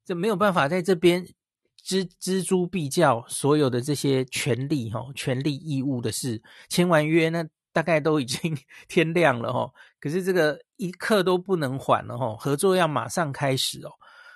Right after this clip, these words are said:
所以因此那一次吴沙欣其实就很，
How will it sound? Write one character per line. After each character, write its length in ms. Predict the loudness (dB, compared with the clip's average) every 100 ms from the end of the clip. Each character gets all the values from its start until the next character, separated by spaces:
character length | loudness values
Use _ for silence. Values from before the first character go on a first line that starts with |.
| _
所 160 | -4 0
以 60 | 0
因 80 |
此 280 | 0 -2 -2 _ _ _ _ _
那 140 | -6 -2
一 100 | 0
次 140 | 2
吴 140 | 2
沙 180 | 2 0
欣 180 | 0 -2
其 160 | -4 -6
实 160 | -4
就 160 | -2 -2
很， 440 | -2 -8 -8 -16